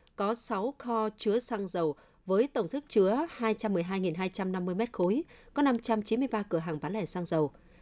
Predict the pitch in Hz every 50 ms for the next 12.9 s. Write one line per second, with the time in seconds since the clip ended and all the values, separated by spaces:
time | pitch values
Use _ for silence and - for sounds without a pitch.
0 | - - - 208 196 202 196 240 233 226 240 214 208 165 151 - 220 214 208 -
1 | 226 208 190 202 190 196 190 190 185 - - 196 214 196 185 175 - - - -
2 | - - - - 240 233 - 208 190 170 - 175 185 185 196 214 214 - 220 226
3 | - 190 170 - - 311 - - 214 175 156 - _ - - - _ - 208 208
4 | 196 196 196 - 247 247 226 - - 240 226 220 - 190 170 - 208 202 196 254
5 | 302 330 - - - - 254 208 - 180 170 151 - - 170 - - - 196 185
6 | 175 160 180 170 185 254 320 - - - - - - _ - - - 214 196 196
7 | 196 185 - 196 - 190 170 - - 233 226 - - 208 202 - - 214 196 190
8 | - 185 170 165 160 156 - - 226 202 175 - 170 170 151 - 180 165 147 139
9 | - - 170 214 254 - - 214 185 180 151 - - 160 151 131 165 160 156 -
10 | - - - _ - - - - _ - 196 202 202 196 196 - 269 247 226 214
11 | 196 185 180 - 233 233 220 202 170 - - 180 175 170 160 160 165 175 196 233
12 | - - 220 208 208 - 175 202 - 220 202 190 - 175 165 160 147